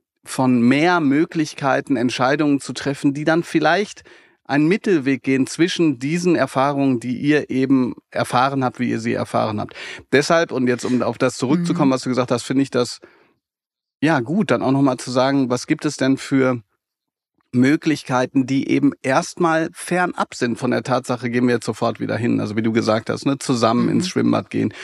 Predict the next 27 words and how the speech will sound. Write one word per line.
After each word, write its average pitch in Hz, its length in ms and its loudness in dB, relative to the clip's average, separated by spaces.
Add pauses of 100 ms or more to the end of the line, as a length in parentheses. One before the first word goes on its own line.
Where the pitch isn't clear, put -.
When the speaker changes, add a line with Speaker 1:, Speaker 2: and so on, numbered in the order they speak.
(260)
Speaker 1:
Vielleicht 139 280 2
ist - 160 -2
der 139 120 0
eine 147 220 2
auch 135 140 -2
mit 170 200 -2
im 151 220 0
Wasser 139 240 -2
und 135 140 0
der - 120 -2
andere 147 360 2
ist - 180 -4
entfernt, 147 640 0 (120)
äh, 123 160 -2
und 120 200 -2
zwar 127 240 0
in 123 80 0
derselben, 123 680 0 (160)
in, - 640 -4
in, 131 160 2
in, - 0 -
in 127 160 2
einem 123 320 0
Abstand 113 560 -2
oder 117 200 0
so. 113 200 0
Also 123 280 0